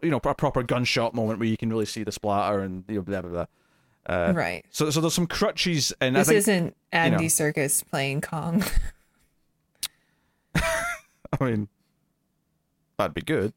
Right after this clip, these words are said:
Speaker 1: <laughs>
Speaker 2: Well, good news then. He plays Kong in the <laughs> Peter Jackson movie.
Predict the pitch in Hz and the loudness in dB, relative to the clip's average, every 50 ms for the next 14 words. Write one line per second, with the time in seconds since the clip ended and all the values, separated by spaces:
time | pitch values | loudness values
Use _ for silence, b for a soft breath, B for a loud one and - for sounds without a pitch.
0 | _ _ - 151 156 - - 180 185 - - 160 156 135 127 131 127 123 120 180 | _ _ -2 -2 0 0 2 0 0 2 0 0 0 0 0 -2 -2 0 0 2
1 | 165 156 160 - - - 190 185 180 202 247 240 233 - 151 151 151 151 190 190 | 2 2 2 0 0 0 2 4 4 4 2 2 0 0 0 2 2 2 0 0
2 | - 180 - - 185 180 180 - 214 196 190 190 175 185 233 - - 254 240 214 | 0 -2 0 2 0 0 2 2 2 2 4 4 4 2 2 2 0 0 2 2
3 | - - - 208 208 - - - 151 151 151 147 156 170 208 196 | 0 0 -2 -2 -2 0 0 0 0 0 -2 -2 0 0 -2 -2